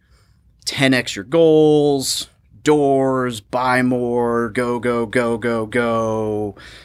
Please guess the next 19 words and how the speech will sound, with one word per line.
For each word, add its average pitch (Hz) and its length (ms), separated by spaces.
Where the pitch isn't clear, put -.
like, 98 200
mentality 101 680
that, 85 260
you 107 100
know, 95 120
you 90 120
hear 107 160
a 104 60
lot 98 180
of 92 100
investors 92 440
get 85 120
into. 90 360
And 110 160
so 120 160
I 120 120
had 113 320
decided, 101 520
like, 90 280